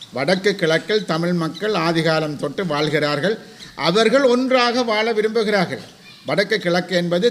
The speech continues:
தமிழ் பேசும் மக்களுடைய பெரு நிலப்பரப்பாக இருக்கின்றது.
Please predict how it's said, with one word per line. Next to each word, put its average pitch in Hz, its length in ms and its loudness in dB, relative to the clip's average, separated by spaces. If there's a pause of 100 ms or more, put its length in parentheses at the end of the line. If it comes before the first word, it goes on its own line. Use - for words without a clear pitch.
(100)
தமிழ் 180 280 0
பேசும் 165 320 0
மக்களுடைய 175 540 0 (460)
பெரு 180 280 4
நிலப்பரப்பாக 180 720 2 (100)
இருக்கின்றது. 139 460 -4